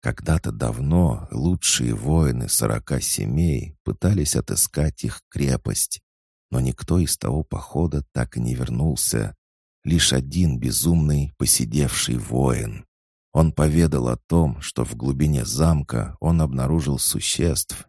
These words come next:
не похожих ни на людей, ни на монстров, ни на духов или демонов».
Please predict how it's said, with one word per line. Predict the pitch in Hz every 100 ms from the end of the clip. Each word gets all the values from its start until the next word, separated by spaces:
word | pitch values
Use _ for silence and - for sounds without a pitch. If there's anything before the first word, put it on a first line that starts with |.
| -
не | 71
похожих | - 71 - 80 52 - -
ни | - 87
на | 78
людей, | 58 55 52 80 76 65 _ _
ни | 87
на | 73 -
монстров, | 52 69 60 - 64 62 - _ -
ни | 87
на | 69
духов | 55 85 80 78 -
или | 67 71
демонов». | 57 76 78 62 58 50 -